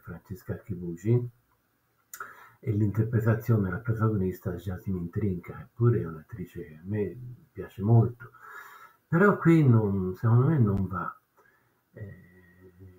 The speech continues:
non funziona. Quando si prende in mano la storia in generale e, e poi il libro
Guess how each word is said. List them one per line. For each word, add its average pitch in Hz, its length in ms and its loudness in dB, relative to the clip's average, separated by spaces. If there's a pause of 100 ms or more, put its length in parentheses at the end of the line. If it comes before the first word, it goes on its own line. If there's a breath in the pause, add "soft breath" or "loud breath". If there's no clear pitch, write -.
non 113 180 2
funziona. 95 840 0 (380)
Quando 165 280 6
si 127 140 0
prende 156 300 4
in 147 100 4
mano 147 680 4 (800 loud breath)
la 110 140 2
storia 180 380 4
in 139 120 8
generale 95 840 2
e, 117 260 -4
e - 40 -2
poi 143 320 4
il 110 120 6
libro 107 720 4